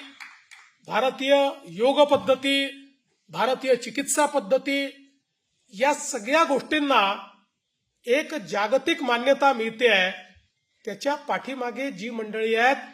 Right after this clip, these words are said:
त्यात प्रामुख्यानं गुरुदेवांचं नाव आपल्याला घेता येईल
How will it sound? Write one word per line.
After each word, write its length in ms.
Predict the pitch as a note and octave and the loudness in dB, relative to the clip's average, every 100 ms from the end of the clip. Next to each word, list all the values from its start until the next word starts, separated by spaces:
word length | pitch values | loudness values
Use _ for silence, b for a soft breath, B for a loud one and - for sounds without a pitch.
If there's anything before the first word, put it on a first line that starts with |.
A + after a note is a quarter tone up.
| _ _ | _ _
त्यात 120 | A3 A3 | -10 -10
प्रामुख्यानं 1160 | - F#3+ G3 D4 - D4+ D4 C4+ F#3+ - - _ _ _ _ E3 | -6 -4 0 -2 2 4 6 6 4 0 -12 _ _ _ _ -16
गुरुदेवांचं 680 | E3+ B3 C#4+ D4+ E4 E4 D4+ | -10 -2 2 6 6 4 2
नाव 200 | C#4+ C4+ | 2 0
आपल्याला 320 | A#3+ B3 B3+ | 0 0 0
घेता 340 | F#3+ G3+ A3+ A3 | 0 -4 0 4
येईल 260 | B3+ D4+ | 6 6